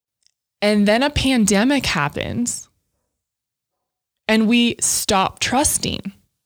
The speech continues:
We stop trusting the universe and God to show up for us. We stop trusting ourselves and we stop trusting everyone around us. So we hoard,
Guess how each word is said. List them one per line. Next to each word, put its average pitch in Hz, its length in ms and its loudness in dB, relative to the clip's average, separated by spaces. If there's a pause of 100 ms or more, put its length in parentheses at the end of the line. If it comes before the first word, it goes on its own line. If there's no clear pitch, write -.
(1300)
We 196 120 0
stop 208 460 0
trusting 185 460 -2
the 170 80 0
universe 233 760 -2 (200)
and 233 160 0
God 175 400 0 (920)
to 208 100 -2
show 185 320 2
up - 180 -4
for 156 160 -4
us. - 460 -6 (2000)
We 202 100 0
stop 214 280 2
trusting 262 380 -2
ourselves 180 600 -2
and 185 140 0
we 180 80 2
stop 190 260 0
trusting 196 460 -2
everyone 240 420 0
around 185 320 -2
us. - 340 -6 (420)
So 196 240 0
we 185 160 -2
hoard, 180 760 0